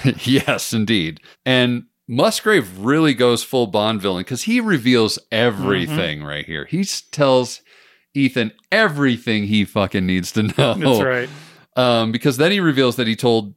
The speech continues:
Speaker 1: Davian where Julia was because he thought that E-, Ethan could get him, get her back.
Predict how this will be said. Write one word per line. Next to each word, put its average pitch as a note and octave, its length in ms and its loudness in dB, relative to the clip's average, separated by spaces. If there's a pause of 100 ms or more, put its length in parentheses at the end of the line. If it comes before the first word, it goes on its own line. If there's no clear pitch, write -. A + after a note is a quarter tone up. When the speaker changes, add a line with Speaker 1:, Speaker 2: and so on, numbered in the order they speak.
(180)
Speaker 1:
Davian B2 380 0
where C#3 140 4
Julia F3+ 420 2
was G2 360 -2
because C3 300 -2
he B2+ 100 -2
thought C#3+ 880 0
that F2+ 140 -2
E-, G2 240 0
Ethan A#2 340 0
could - 140 -6
get G2 120 0
him, - 240 -6
get G#2 120 0
her E2+ 80 2
back. - 520 -4